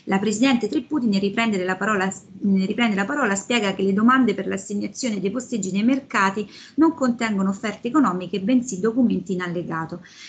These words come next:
Il consiglier Candigliota condivide quanto detto dal consiglier Ciancio nell'utilizzo della modalità di invio mediante la posta elettronica certificata nei casi in cui si trattano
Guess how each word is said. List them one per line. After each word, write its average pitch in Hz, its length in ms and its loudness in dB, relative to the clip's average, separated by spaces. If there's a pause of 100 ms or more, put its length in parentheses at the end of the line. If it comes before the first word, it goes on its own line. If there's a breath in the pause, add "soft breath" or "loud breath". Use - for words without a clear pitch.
Il - 60 -20
consiglier 262 440 0
Candigliota 254 520 4
condivide 208 420 0
quanto 190 260 -2
detto 214 200 -2
dal 190 80 0
consiglier 190 380 0
Ciancio 208 360 -2
nell'utilizzo 190 540 0
della 185 140 0
modalità 190 480 0
di 180 100 -2
invio 190 240 4
mediante 190 380 0
la 175 80 -2
posta 196 260 -4
elettronica 180 460 0
certificata 196 580 -4
nei 180 140 -4
casi 202 240 -2
in 175 100 -6
cui 214 140 -2
si 190 100 -2
trattano 202 540 -2